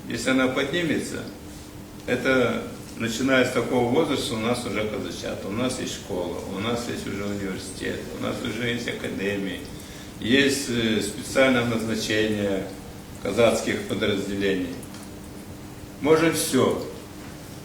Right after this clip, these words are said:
И поэтому под каким-то надо брендом таким объединяться, раз у вас чистые души и здоровые мозги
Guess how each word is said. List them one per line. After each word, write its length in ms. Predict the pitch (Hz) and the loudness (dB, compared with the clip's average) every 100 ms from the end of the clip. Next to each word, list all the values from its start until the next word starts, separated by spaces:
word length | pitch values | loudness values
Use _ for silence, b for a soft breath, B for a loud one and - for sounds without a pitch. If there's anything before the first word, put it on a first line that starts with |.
| - - - | -14 -12 -10
И 60 | 131 | -4
поэтому 840 | 220 214 214 196 190 175 165 151 - | 2 2 4 2 2 2 2 2 2
под 160 | 160 185 | 2 2
каким-то 500 | 156 160 170 156 156 | 2 2 4 6 8
надо 300 | 147 151 139 | 8 8 6
брендом 420 | 156 160 156 127 | 8 8 6 2
таким 440 | 147 170 175 180 | 2 4 4 4
объединяться, 720 | 185 180 165 165 165 156 143 | 4 4 2 4 6 6 6
раз 200 | 147 131 | 6 6
у 40 | 135 | 4
вас 260 | 139 - | 4 4
чистые 400 | 135 113 - 127 | 2 0 2 2
души 460 | 113 113 - 110 104 | 4 2 0 0 0
и 80 | 101 | 0
здоровые 460 | 98 117 110 101 | 2 4 4 2
мозги 400 | 104 98 98 - | 0 -2 -4 -6